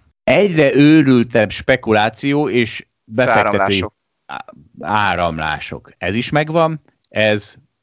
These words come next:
Speaker 1: moderate, de azt írja, hogy ez from low base, tehát, hogy alacsony bázisról kezdődött ez az egész.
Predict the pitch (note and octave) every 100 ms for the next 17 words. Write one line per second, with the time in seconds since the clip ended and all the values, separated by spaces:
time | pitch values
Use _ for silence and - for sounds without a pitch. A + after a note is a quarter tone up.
0 | _ B2 C#3+ G#2 G#2 E3+ - D3 - A2+
1 | A2 G#2+ G#2+ G#2 A2 F2+ F#2 D#2 F#2+ F2
2 | G2 B2 A#2 G2 F2+ F2+ F2 - D#2+ E2+
3 | D#2 D#2+ D#2 - D2 C#2+ C2+ C2 -